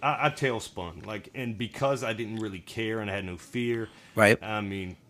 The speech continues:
Speaker 1: there, I'm hanging out with older folk. You know,
Speaker 2: So were
Speaker 1: just
Speaker 2: you not really close with those that you were in school with? You started becoming closer with people outside?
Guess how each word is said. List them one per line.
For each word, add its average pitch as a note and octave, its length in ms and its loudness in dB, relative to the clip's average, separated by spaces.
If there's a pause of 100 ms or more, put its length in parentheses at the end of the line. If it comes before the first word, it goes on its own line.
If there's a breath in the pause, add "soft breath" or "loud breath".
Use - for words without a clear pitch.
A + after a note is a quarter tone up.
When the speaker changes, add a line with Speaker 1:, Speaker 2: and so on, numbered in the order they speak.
(220)
Speaker 1:
there, A2 240 -2
I'm G2+ 200 -2
hanging A2 220 -2
out G2+ 120 -2
with F#2 80 -8
older F#2+ 220 -6
folk. B2 340 -4 (320)
You A#2 100 -6
know, A2+ 40 -6
Speaker 2:
So C#3+ 240 12
were D3 220 12
Speaker 1:
just D#3 100 8
Speaker 2:
you F3 120 10
not E3 260 12
really D3 260 10
close C#3+ 360 8
with C3 180 6
those C3 220 10
that A#2+ 140 8
you A#2+ 140 10
were A2+ 100 8
in G#2+ 160 6
school A#2 340 8
with? B2 520 10
You A#2 140 4
started B2+ 280 12
becoming A#2+ 260 10
closer A#2+ 420 8
with A2 180 4
people A2 300 4
outside? A#2+ 640 12